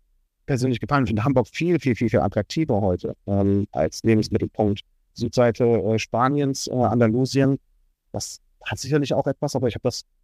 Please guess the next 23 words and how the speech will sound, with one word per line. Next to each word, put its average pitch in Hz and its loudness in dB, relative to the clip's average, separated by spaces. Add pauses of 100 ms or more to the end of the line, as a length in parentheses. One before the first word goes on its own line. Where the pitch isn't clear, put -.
(160)
für 113 -6
mich 113 -4
gar 110 0
nicht 110 -4
wahrgenommen. 117 0
Für 120 -2
mich 113 0
war 117 2
das 110 -2
immer 123 0
nur 123 2
ein 113 0 (120)
Punkt, 139 0
wenn 120 2
ich - -4
irgendwo 113 0
hinfliegen 139 2 (400)
wollte. 135 4
Ich 107 -4
bin 117 0
auch 101 -2 (240)
viel 117 -4
gereist 113 0